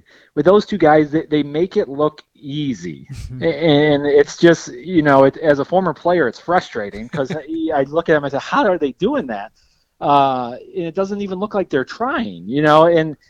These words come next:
Speaker 1: and, and to be honest, that was probably some of Frank's knock.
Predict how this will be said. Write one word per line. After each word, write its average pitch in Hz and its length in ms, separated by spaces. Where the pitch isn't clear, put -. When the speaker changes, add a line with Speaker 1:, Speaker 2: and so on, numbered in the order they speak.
Speaker 1:
and, 165 200
and 151 420
to 143 60
be 151 160
honest, 233 320
that 165 120
was 285 100
probably 202 280
some 190 160
of 147 80
Frank's 220 400
knock. 87 400